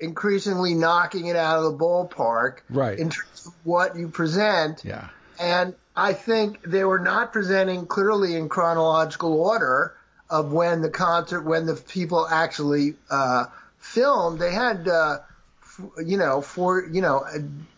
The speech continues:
Speaker 1: many, many hours, right? Forty
Speaker 2: Yeah,
Speaker 1: hours.
Speaker 2: I don't think the Chambers Brothers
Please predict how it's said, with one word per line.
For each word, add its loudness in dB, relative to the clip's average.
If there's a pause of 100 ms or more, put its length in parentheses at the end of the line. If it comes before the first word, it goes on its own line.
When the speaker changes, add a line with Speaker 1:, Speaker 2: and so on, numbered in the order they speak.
(240)
Speaker 1:
many, 2
many 2
hours, 0
right? -2
Forty 0
Speaker 2:
Yeah, 0
Speaker 1:
hours. 0 (200)
Speaker 2:
I 4
don't 2
think 0
the -2
Chambers 2
Brothers 0